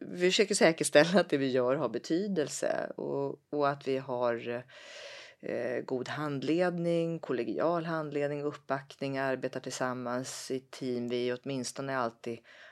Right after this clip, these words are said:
två personer som tillsammans bär patienten, att vi alltid har en initial läkarbedömning och så s-, fördjupad psykologbedömning. Det kanske är sjuksköterska med också som, ja,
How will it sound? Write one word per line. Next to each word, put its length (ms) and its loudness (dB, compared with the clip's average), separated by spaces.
två 180 0
personer 1000 0
som 520 -2
tillsammans 640 0
bär 220 2
patienten, 720 -6
att 160 -8
vi 40 -4
alltid 300 -6
har 80 -8
en 80 -6
initial 440 -6
läkarbedömning 720 -4
och 100 -8
så 100 -12
s-, 140 -14
fördjupad 380 -6
psykologbedömning. 960 -6
Det 100 -8
kanske 300 -4
är 40 -4
sjuksköterska 800 -4
med 300 -2
också 300 -8
som, 280 -8
ja, 220 -8